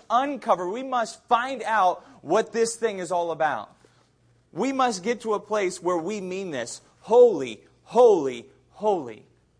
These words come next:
God is a holy, righteous, sovereign God, perfect. And I'm so thankful for the message that was preached Sunday night. If you were here, you heard that, about how we serve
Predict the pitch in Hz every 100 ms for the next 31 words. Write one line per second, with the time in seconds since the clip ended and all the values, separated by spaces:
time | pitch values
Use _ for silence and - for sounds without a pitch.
0 | _ 123 117 190 214 226 151 123 113 _
1 | - 156 175 156 180 208 208 143 - _
2 | 147 160 196 214 - 175 - - - -
3 | 240 214 196 160 147 135 143 127 117 _
4 | - 220 214 160 - _ - - 214 220
5 | 202 262 226 226 214 190 185 170 170 190
6 | 165 143 165 151 151 202 180 - 175 151
7 | 147 165 143 131 147 139 147 180 147 143
8 | 160 180 147 135 117 _ _ - 151 180
9 | 170 175 175 214 220 - 202 165